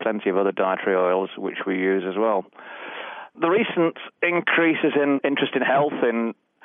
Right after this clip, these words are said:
westernised countries, particularly those in the northern hemisphere, has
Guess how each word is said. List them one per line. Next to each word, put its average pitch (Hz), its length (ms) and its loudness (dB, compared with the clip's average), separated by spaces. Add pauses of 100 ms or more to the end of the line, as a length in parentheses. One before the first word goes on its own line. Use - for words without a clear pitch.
(420)
westernised 127 560 0
countries, 131 420 0
particularly 123 420 0
those 113 200 4
in 104 60 0
the 107 80 2
northern 110 500 0 (120)
hemisphere, 117 560 0 (760)
has 127 180 2